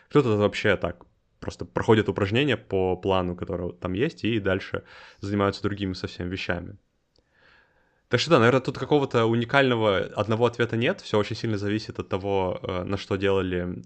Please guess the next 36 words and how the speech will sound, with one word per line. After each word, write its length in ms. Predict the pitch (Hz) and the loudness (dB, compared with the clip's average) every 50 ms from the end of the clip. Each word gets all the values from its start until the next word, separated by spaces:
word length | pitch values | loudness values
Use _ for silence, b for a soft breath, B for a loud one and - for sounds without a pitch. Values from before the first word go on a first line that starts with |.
| - _ - | -14 _ -10
э, 280 | 95 92 87 87 87 - - | -8 -6 -6 -6 -8 -8 -8
упор 420 | 101 92 - 104 98 92 - - _ _ _ _ _ | -6 0 2 2 2 2 0 -6 _ _ _ _ _
ваши 320 | 95 104 101 98 - - | 0 0 0 0 0 -4
инструкторы. 580 | 95 92 - - 156 180 - - 127 107 95 90 b b b b b b b b b b b b b _ _ _ _ _ _ _ _ _ _ _ _ _ _ _ _ _ - | -6 -8 -6 -6 -8 -6 -4 -4 -2 -2 -2 -4 b b b b b b b b b b b b b _ _ _ _ _ _ _ _ _ _ _ _ _ _ _ _ _ 4
Но, 120 | 151 170 | 6 8
наверное, 320 | 190 170 160 196 190 170 143 | 8 8 8 6 6 4 4
в 40 | |
целом 440 | - - 147 165 156 139 117 98 - - - - | 4 6 6 8 8 6 4 0 -2 -8 -14 -16
самое 300 | - - 143 151 156 139 | 0 4 4 6 6 6
главное, 260 | 120 123 139 160 151 - | 6 4 4 4 2 -2
что 320 | - - 117 113 110 104 | -2 0 2 2 4 4
это, 580 | 101 117 - 127 113 107 101 98 95 - - - _ | 2 2 2 2 4 4 4 4 2 0 -4 -8 _
это 200 | - 120 110 - 117 | -6 -4 -2 0 2
точно 260 | - - - - 117 | 2 2 2 2 2
не 100 | 117 113 | 2 2
вредит. 420 | 107 113 113 104 95 85 82 - - | 2 0 -2 -2 -2 -4 -6 -8 -10
То 80 | - | -10
есть 100 | 90 - | -2 2
я 80 | 113 113 | 2 2
не 100 | 117 110 | 2 2
чувствую, 320 | - 139 131 - - 113 110 | -2 -4 -6 -4 -4 -4 -4
что 180 | - - 104 | -2 0 -2
это 140 | 101 - 101 | 0 0 -2
мне 120 | 101 98 | -4 -4
как-то 240 | 95 - 98 - - 98 | -4 -6 -6 -4 -4 -4
мешает. 520 | 98 95 - - 143 175 190 175 - - - 180 - - - - | -4 -2 0 0 0 0 0 -4 -8 -14 -20 -20 -20 -20 -10 -2
Наоборот, 420 | - 110 101 104 98 120 - - - | 0 2 4 4 4 4 2 0 -2
вот 280 | - - - _ - - - - - | -6 -8 -10 _ -18 -18 -18 -10 -6
иногда, 460 | 104 101 95 95 95 98 117 147 151 | -4 -2 -2 0 0 2 2 2 2
как 220 | - - - - - | 0 -4 -10 -8 -4
ты 100 | - 98 | -2 -2
вот 120 | 90 87 - | -2 -4 -6
сказал, 340 | - - 90 92 117 123 101 | -8 -6 -4 -2 0 0 0
это 140 | 98 - 92 | 0 0 -2
может 240 | 95 98 95 95 87 | -2 -4 -4 -4 -4
даже, 340 | 92 92 87 98 90 90 | -4 -4 -4 -4 -6 -8